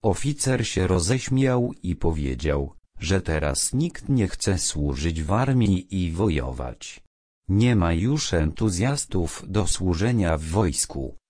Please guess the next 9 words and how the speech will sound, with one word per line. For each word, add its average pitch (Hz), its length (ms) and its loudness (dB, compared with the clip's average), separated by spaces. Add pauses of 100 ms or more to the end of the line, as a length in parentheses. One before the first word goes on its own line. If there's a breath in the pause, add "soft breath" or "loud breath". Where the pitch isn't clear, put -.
a 82 180 0
ci, - 240 -4
którzy 90 520 2
w 87 80 0
niej 85 360 2
służą, 107 640 2
nie 76 180 0
przejawiają 127 920 2
entuzjazmu, 101 1120 -2